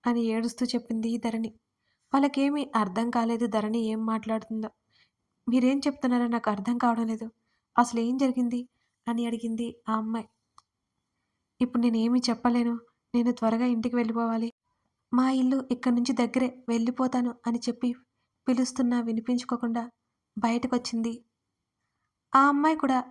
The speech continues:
ధరణి వెనకే వచ్చింది. "మీరు చాలా వీక్‌గా ఉన్నారు,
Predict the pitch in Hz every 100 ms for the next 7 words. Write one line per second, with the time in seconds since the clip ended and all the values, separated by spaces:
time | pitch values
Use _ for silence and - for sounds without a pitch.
0 | - 202 214 226 240 214 208 240 233 233
1 | 226 226 - _ _ _ _ _ _ _
2 | _ _ _ _ _ _ _ _ _ _
3 | _ _ _ _ _ _ _ _ - 262
4 | 262 254 254 254 220 233 208 240 233 214
5 | -